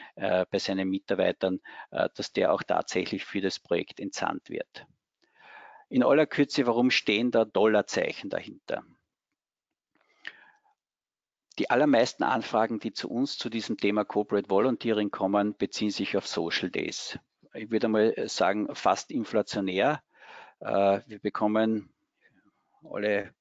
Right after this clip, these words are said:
zehn Tage, alle vierzehn Tage eine Anfrage von einem Unternehmen, äh,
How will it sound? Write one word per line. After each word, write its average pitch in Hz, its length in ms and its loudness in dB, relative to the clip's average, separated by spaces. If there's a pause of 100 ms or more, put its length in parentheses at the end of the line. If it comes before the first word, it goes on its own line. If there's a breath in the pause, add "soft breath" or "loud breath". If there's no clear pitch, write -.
(340)
zehn 98 280 -2
Tage, 95 360 2
alle 98 160 2
vierzehn - 420 -2
Tage 95 260 2
eine 92 200 0
Anfrage 98 440 -2
von 98 180 -4
einem 92 260 -2
Unternehmen, 98 640 -2 (560 loud breath)
äh, 95 380 4